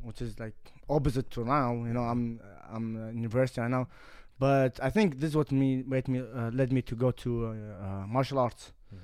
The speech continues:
Speaker 1: I think, yeah, the fights were in s-, at school and being, I don't,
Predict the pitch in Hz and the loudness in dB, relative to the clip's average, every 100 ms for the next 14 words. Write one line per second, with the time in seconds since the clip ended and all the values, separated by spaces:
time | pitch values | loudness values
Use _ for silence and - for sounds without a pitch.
0 | 85 - - - - - 113 143 135 143 | -18 -20 -20 -18 -16 -8 -2 0 2 4
1 | 135 123 120 147 143 135 127 - - - | 4 2 0 6 8 8 4 -4 -18 -10
2 | 135 120 113 110 95 - - - 123 120 | -6 -4 -2 -4 -8 -16 -20 -10 -6 -6
3 | - 127 - - 180 165 156 143 117 123 | -2 -2 -2 4 6 6 4 -2 -4 0
4 | 120 110 - - _ _ - 120 139 143 | 0 -2 -10 -20 _ _ -14 0 4 4
5 | 131 120 - - 90 101 | 4 0 -10 -18 -14 -12